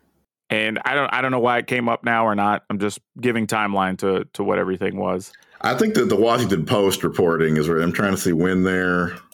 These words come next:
Speaker 2: I think the Post did it as part of a story. They're just talking about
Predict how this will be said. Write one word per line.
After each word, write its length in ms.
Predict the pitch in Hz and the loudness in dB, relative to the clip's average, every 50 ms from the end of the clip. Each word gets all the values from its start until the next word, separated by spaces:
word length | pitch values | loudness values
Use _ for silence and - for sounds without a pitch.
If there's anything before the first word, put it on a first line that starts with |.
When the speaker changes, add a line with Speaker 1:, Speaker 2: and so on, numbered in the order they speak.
| _ _ _ _ _ _ _ _ _ _ _ _ _ _ _ _ _ _ _ _ _ - | _ _ _ _ _ _ _ _ _ _ _ _ _ _ _ _ _ _ _ _ _ -2
Speaker 2:
I 260 | - 92 95 101 110 | 0 0 2 2 0
think 160 | - 135 117 120 | 0 0 0 0
the 60 | 107 | 0
Post 340 | - 139 117 113 107 101 - | 0 2 2 4 2 2 2
did 160 | 101 98 92 | 2 2 2
it 80 | 87 | 2
as 100 | 87 92 | 2 0
part 240 | 92 - 104 101 95 | 0 0 0 2 2
of 60 | 92 | 0
a 80 | 87 82 | 0 0
story. 320 | - - 98 92 92 92 | 0 2 2 2 4 2
They're 160 | 90 92 90 87 | 2 2 2 2
just 160 | 90 - - | 0 0 0
talking 260 | - 95 90 90 92 | 0 2 2 2 2
about 160 | 80 78 71 | 0 -2 -4